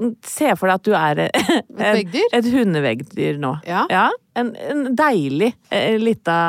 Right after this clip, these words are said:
Speaker 2: Jeg er en digg lita veggtøs.
Speaker 1: Ja, ja.
Speaker 2: Ja.
Speaker 1: Du er en veggtøs. Eh, da kommer det en hann, og så skjærer han opp underlivet ditt med penis.
Speaker 2: Nei.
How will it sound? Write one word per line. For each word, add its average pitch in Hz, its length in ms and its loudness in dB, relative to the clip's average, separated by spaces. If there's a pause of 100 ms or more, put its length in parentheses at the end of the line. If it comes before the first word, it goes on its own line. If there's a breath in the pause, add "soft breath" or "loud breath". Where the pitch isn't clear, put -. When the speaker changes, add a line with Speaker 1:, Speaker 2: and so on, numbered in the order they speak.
Speaker 2:
Jeg 220 180 4
er 254 80 4
en 214 200 -4
digg 269 360 -2
lita 262 240 0
veggtøs. 175 640 -2
Speaker 1:
Ja, - 140 -14
ja. 185 180 0
Speaker 2:
Ja. 320 120 4 (100)
Speaker 1:
Du - 180 -2
er 220 80 0
en 220 80 0
veggtøs. 160 460 -4 (720 loud breath)
Eh, 247 500 4
da 233 380 2
kommer 208 280 0
det 262 140 0
en - 20 -2
hann, 247 280 2
og - 200 -4
så 285 80 0
skjærer 175 800 0
han 262 100 0
opp 226 320 -2
underlivet 151 560 2
ditt 240 240 -2
med 220 160 2
penis. 214 540 0
Speaker 2:
Nei. 156 240 -2